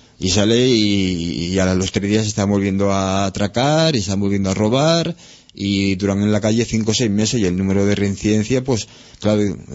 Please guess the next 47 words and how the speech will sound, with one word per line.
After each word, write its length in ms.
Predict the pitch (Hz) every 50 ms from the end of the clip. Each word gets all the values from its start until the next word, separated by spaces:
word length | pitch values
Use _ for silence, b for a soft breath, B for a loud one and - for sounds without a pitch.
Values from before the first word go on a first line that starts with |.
| 65 64 76 80
sal-, 300 | 90 - - 95 - - - _ - - - - - - - - _ - - - - - - _ - - -
es, 220 | - - 98 90 - - - _
es 240 | - 104 101 - 104
alto. 340 | 90 90 87 - 143 151 - - - _
De 300 | - - - - - -
una 120 | 90 95 92
persona 260 | 98 95 - 98 95
que 180 | 95 92 95 95
ha 60 | 95
pasado 260 | 92 98 92 101 95
veinte 180 | 98 95 95 98
años 160 | 98 98 95
en 80 | 101 98
la 80 | 101
cárcel, 400 | 98 110 110 107 - 120 127 139 135 B B B B B B B B B B B -
a 100 | - -
los 160 | 90 92 95
tres, 220 | - 101 101 98
cuatro 240 | 92 101 101 101 104
meses 420 | 104 107 104 104 123 131 139 135 123 B B B B B B - -
vuelve 260 | - 98 104 107 107
a 40 | 85
entrar 360 | 82 85 - 110 120 117 - - - 71
otra 160 | - - 90
vez. 220 | 87 113 110 107
Y 280 | 110 76 80 80 82 80
claro, 300 | 78 - 92 104 107 95
la 120 | 90 87 85
policía 320 | 87 87 82 87 98 92
trabaja 340 | 90 98 95 98 98 104 101
de 80 | 107
la 140 | 107 104 101
forma 340 | 98 104 104 113 117 127 131
de 140 | 120 98 92
que, 40 | 92
bueno, 240 | 82 98 95 90 107 B B B B B B B _ _
un 180 | - 101 101
atraco, 400 | 98 95 101 117 117 117 123 123
dos 160 | 107 101 95
atracos, 480 | 104 95 107 117 120 123 120 120 104 101 92
tres, 320 | 104 98 110 110 107 110 110
cuatro, 340 | - 120 120 123 135 127 110
con 120 | 98 92
cuatro 220 | 92 101 101 104 104
atracos 360 | 98 107 110 104 110 107 104
ya, 200 | 110 113 120 131
bueno, 280 | 117 104 98 104 104